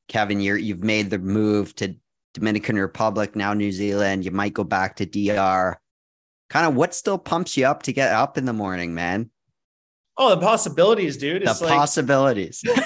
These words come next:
Speaker 2: <clears throat> Yeah, man. It's just like, you know, uh, I'm excited about what my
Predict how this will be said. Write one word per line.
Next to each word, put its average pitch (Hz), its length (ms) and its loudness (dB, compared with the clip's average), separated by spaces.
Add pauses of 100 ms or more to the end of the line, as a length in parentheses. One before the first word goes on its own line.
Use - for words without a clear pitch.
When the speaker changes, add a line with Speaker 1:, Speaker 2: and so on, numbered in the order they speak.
Speaker 2:
<clears throat> 254 380 4 (1400)
Yeah, 262 200 4
man. 175 200 2
It's 196 120 -4
just 214 180 -4
like, 190 360 0 (560)
you 220 80 0
know, 208 100 6
uh, 180 800 2 (840)
I'm 277 160 -4
excited 220 440 2
about 185 500 4 (360)
what 185 260 2
my 147 440 0